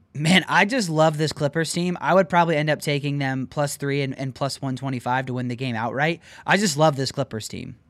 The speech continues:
Um, but that's just me. And then on to Wednesday, the, you know, the nine and ten matchups. Charlotte, um, taking on Atlanta. Atlanta favored by four and a half. I think Atlanta might actually end up,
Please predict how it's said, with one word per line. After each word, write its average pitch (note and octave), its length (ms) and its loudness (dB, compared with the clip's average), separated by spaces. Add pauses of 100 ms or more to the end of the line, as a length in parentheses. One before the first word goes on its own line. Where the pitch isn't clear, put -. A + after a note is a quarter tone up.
Um, B2+ 540 0 (380)
but D#3 100 -2
that's D#3+ 220 2
just C#3 180 -6
me. A2+ 240 -8 (380)
And E3+ 120 4
then F#3 120 4
on F#3+ 160 6
to F3 80 4
Wednesday, E3 600 2 (300)
the, D3+ 240 4
you C#3 80 0
know, D3 140 2
the C#3+ 80 -2
nine D3+ 280 4
and C#3+ 120 -2
ten D3+ 200 0
matchups. C#3+ 460 0
Charlotte, E3 500 2 (320)
um, C#3 360 -2
taking D3+ 260 -2
on C3+ 140 -2
Atlanta. E3+ 360 0
Atlanta D#3 460 -2
favored D3 380 -2
by C3+ 160 -2
four C3+ 240 -4
and B2+ 60 -2
a C3 40 0
half. B2+ 300 -2
I - 80 -6
think C#3 160 -4
Atlanta B2+ 480 -6 (420)
might D3 320 0
actually C3+ 380 0
end C3+ 240 -4
up, C3 260 -2